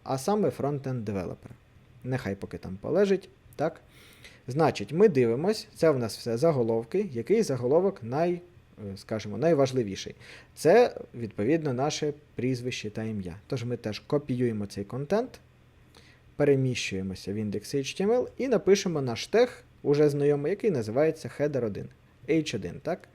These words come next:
Ми його відкриваємо і вставляємо всередину, ви пишете свої дані, так? А я пишу, відповідно, про Тараса. Тобто я пишу Тарас і його прізвище.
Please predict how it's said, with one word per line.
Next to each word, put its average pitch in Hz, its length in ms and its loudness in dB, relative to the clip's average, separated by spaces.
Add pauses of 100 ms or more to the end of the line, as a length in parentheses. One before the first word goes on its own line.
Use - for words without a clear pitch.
(420)
Ми 123 100 0
його 98 160 -2
відкриваємо 220 800 2
і 240 120 -2
вставляємо 160 540 2
всередину, 123 800 -2 (420)
ви 113 160 2
пишете - 380 -8
свої 95 320 -2
дані, 202 320 4
так? 196 300 -2 (180)
А 98 100 -10
я 139 240 2
пишу, - 360 -2
відповідно, 110 480 -4
про 120 160 -2
Тараса. 87 460 -10 (420)
Тобто 156 260 0
я 180 140 4
пишу 139 320 -4
Тарас 160 640 2 (460)
і 156 100 -2
його 107 200 0
прізвище. 95 480 -10